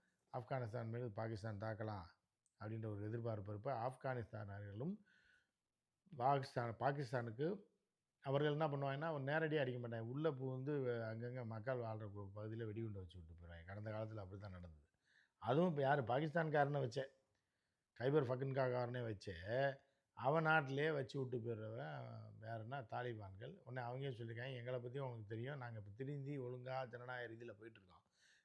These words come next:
ஏதாவது பண்ணனா நாங்களாம் அப்புறம் எங்க வேலையை காட்ட வேண்டியது இருக்கும்" அப்படின்னு இருக்காங்க. So, இது இப்படியே, இப்படியே முடியும். ஏதோ பஞ்சாயத்து வச்சாங்க, பேசினாங்க, இந்த ஒரு, ஒரு, இந்த மாசம் ஃபுல்லா நல்லா இருக்கும். ஒன்பது, ஏழாம் தேதி நடந்த சம்பவம் பதிமூணு,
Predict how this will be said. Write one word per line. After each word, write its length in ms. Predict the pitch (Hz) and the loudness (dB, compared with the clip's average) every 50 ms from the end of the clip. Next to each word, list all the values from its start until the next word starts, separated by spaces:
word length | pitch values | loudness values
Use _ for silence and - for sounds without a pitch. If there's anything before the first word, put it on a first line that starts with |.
| _ _ - 98 | _ _ -14 -6
ஏதாவது 420 | 113 131 147 156 151 143 131 139 | -2 2 4 4 4 4 0 -2
பண்ணனா 280 | 135 131 127 127 135 151 175 180 156 131 | -2 -2 -6 -6 -4 -4 -4 -4 -6 -6
நாங்களாம் 400 | 131 135 143 147 143 135 139 139 | -4 -4 -4 -2 -2 -2 -2 -4
அப்புறம் 240 | 131 117 127 131 147 | -4 -4 -6 -6 -6
எங்க 160 | 143 127 120 | -6 -6 -8
வேலையை 280 | 120 120 120 120 117 110 | -8 -6 -6 -6 -8 -8
காட்ட 220 | 110 110 107 113 | -8 -10 -10 -10
வேண்டியது 300 | 104 104 95 92 95 95 | -12 -12 -14 -16 -18 -18
இருக்கும்" 240 | 95 92 92 95 101 | -20 -20 -20 -20 -20
அப்படின்னு 180 | 95 92 95 95 | -18 -18 -20 -20
இருக்காங்க. 340 | 90 87 87 90 117 135 127 | -20 -20 _ -20 -16 -16 -12
So, 180 | 110 131 131 | -10 -8 -8
இது 260 | 127 113 113 110 107 | -6 -6 -6 -8 -8
இப்படியே, 360 | 107 101 104 113 123 139 139 127 | -10 -10 -10 -8 -6 -6 -6 -6
இப்படியே 320 | 113 107 117 135 131 117 | -8 -6 -6 -6 -6 -6
முடியும். 440 | 113 120 131 139 147 139 135 120 - _ _ _ _ _ _ _ | -8 -8 -6 -6 -6 -6 -6 -8 -10 _ _ _ _ _ _ _
ஏதோ 140 | - 120 127 | -2 -2 -2
பஞ்சாயத்து 420 | 120 127 123 127 139 139 131 131 120 | 0 0 2 4 4 4 4 2 -4
வச்சாங்க, 340 | 113 127 131 131 123 131 | -4 -4 -4 -4 -4 -4
பேசினாங்க, 320 | 131 127 127 127 123 127 135 | -6 -4 -6 -8 -8 -8 -6
இந்த 160 | 131 127 123 | -6 -4 -4
ஒரு, 240 | 123 123 123 123 120 | -2 -2 -4 -4 -6
ஒரு, 200 | 120 120 113 113 _ _ _ _ _ _ | -6 -8 -12 -14 _ _ _ _ _ _
இந்த 140 | 117 117 117 | -10 -6 -2
மாசம் 280 | 123 131 127 113 123 | 0 0 0 0 -2
ஃபுல்லா 180 | 120 131 131 123 | -2 0 -2 0
நல்லா 220 | 120 120 123 127 | 0 -2 -2 -2
இருக்கும். 220 | 120 113 107 110 113 | -2 -2 -6 -10 -6
ஒன்பது, 260 | 117 123 123 120 120 | -2 0 2 2 2
ஏழாம் 240 | 123 127 135 131 123 | 4 4 2 2 2
தேதி 200 | 127 131 135 127 | 0 -2 -4 -4
நடந்த 260 | 120 120 117 113 110 | -6 -8 -8 -8 -8
சம்பவம் 460 | 101 113 113 110 110 120 120 120 113 | -8 -8 -10 -8 -6 -6 -6 -6 -6
பதிமூணு, 260 | 113 110 117 113 110 | -8 -8 -8 -10 -10